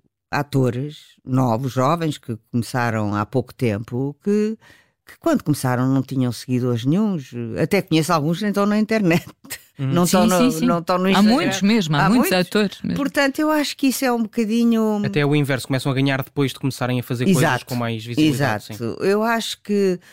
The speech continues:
Speaker 1: não sei, talvez para certos papéis isso aconteça, mas para outros não.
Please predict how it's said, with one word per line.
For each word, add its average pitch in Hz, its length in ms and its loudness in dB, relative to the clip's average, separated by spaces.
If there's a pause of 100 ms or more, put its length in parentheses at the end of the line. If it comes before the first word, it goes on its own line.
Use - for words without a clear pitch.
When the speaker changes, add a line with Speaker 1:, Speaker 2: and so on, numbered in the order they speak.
(760)
Speaker 1:
não 508 220 -8
sei, 180 240 0
talvez 302 360 0
para 247 200 -2
certos - 440 -4
papéis 170 1080 -2 (240)
isso - 180 -4
aconteça, 151 840 0 (760)
mas 254 520 2
para 151 240 -6
outros 113 340 -6
não. 107 340 -4